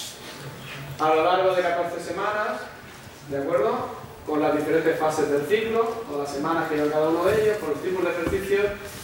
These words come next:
y cómo va oscilando el carácter del esfuerzo por cada uno de los ejercicios a lo largo de esa semana.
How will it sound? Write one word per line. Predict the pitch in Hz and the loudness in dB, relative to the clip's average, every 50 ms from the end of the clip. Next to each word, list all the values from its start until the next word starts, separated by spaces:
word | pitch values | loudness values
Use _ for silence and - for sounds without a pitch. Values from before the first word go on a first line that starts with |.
| - | -4
y | 160 147 | -4 0
cómo | 147 160 165 170 175 180 | 2 2 2 4 4 4
va | 185 185 185 185 | 4 4 4 4
oscilando | 180 190 180 175 175 175 170 156 | 2 0 0 0 0 0 -2 -2
el | 151 | -2
carácter | 151 151 160 - - 180 185 185 | -2 -2 -2 0 0 0 2 2
del | 185 185 | 2 2
esfuerzo | 180 202 202 196 196 202 - - - 202 208 233 226 - - - - - - - | 2 0 0 0 0 -2 -2 -2 -2 0 -2 -2 -2 -6 -10 -12 -12 -12 -8 -2
por | 151 147 151 | -2 -2 0
cada | 151 170 175 175 175 | 2 2 4 4 4
uno | 175 175 175 | 4 2 0
de | 170 165 | 0 0
los | 160 156 | 0 0
ejercicios | 160 160 - 190 185 190 208 190 | -2 -2 -2 -2 2 2 2 2
a | 175 160 151 | 2 2 2
lo | 151 | 2
largo | 156 160 170 175 | 2 2 2 2
de | 160 165 | 2 2
esa | - 165 | 0 -2
semana. | - 147 139 135 131 131 | -2 -2 -4 -4 -4 -6